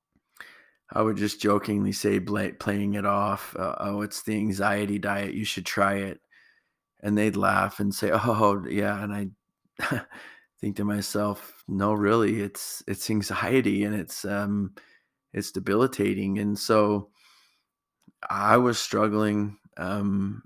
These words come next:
you know, I, I have a hard time opening up and, and, um, telling people, you know, what I'm feeling or what's going on.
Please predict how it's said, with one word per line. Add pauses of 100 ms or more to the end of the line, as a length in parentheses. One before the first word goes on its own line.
you
know,
I, (200)
I
have
a
hard
time
opening
up
and, (1700)
and,
um, (180)
telling
people, (160)
you
know,
what
I'm
feeling
or
what's
going
on.